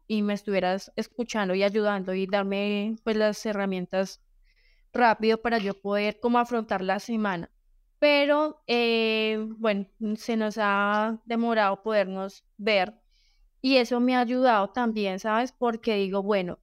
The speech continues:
aquí estoy y debo afrontarlo bajo las herramientas que me has dado. Entonces es como un recorder y, bueno, Maggie en esto me ha dicho, haz esto y esto.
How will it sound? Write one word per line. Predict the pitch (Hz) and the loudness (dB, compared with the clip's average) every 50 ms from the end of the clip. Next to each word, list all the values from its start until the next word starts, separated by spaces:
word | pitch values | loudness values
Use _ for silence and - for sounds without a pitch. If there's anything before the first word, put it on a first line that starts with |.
| _ | _
aquí | - 208 208 202 - - 208 | -4 -4 -4 -4 -8 -10 -10
estoy | 196 - - _ 247 247 269 294 330 - - _ _ _ _ | -10 -10 -6 _ -2 0 0 0 -2 -4 -8 _ _ _ _
y | - 226 220 214 | -4 -4 -4 -4
debo | 185 185 202 190 185 185 185 185 185 196 | -2 -2 0 0 0 0 0 0 2 2
afrontarlo | 208 226 - 262 254 226 226 277 285 262 214 - 196 _ _ _ _ _ _ _ _ _ _ | 0 0 0 -2 -4 0 2 4 4 4 2 -4 -8 _ _ _ _ _ _ _ _ _ _
bajo | - 190 202 220 208 202 202 196 | -4 0 2 2 2 2 0 0
las | 196 190 190 202 | 0 0 0 -2
herramientas | 208 196 208 202 202 196 190 185 - 185 - | -2 -2 -2 -2 -2 -2 -4 -6 -8 -12 -10
que | - - 214 | -6 -4 -2
me | 214 214 202 196 | -2 0 0 -2
has | 185 175 175 180 | -2 -4 -6 -2
dado. | 185 190 170 - - | -2 -2 0 -2 -4
Entonces | 196 - - - 180 190 196 | -6 -12 -14 -14 -12 -6 -4
es | 214 208 202 - | -4 -4 -4 -6
como | - 233 233 226 220 | -4 -2 0 0 0
un | 202 | 0
recorder | 190 196 - - 220 214 196 196 185 175 | -2 -2 -2 -2 -4 -2 0 0 0 0
y, | 190 190 | -2 -6
bueno, | 185 185 196 190 175 175 196 - _ _ _ _ _ _ _ - | -6 -4 -2 -2 -2 -4 -8 -12 _ _ _ _ _ _ _ -6
Maggie | 202 196 185 196 202 196 208 | -2 0 0 0 0 0 0
en | 214 220 | 0 0
esto | 226 226 226 - 247 | -2 -2 -4 -2 0
me | 240 247 233 | 0 2 2
ha | 202 | 0
dicho, | 190 190 - 220 208 - _ | -2 -4 -8 -10 -10 -10 _
haz | - 185 185 185 - | -4 -4 -4 -2 -4
esto | 226 233 240 233 - - 277 311 392 453 - _ _ _ _ _ _ _ | -4 -4 -4 -4 -2 0 2 2 2 0 -4 _ _ _ _ _ _ _
y | _ 196 196 185 | _ -6 -4 -2
esto. | 170 151 - - _ | -4 -4 -6 -10 _